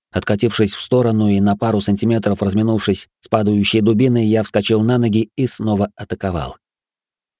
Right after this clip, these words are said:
В этот раз атака получилась намного успешнее.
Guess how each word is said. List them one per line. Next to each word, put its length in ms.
В 60
этот 200
раз 200
атака 320
получилась 580
намного 380
успешнее. 640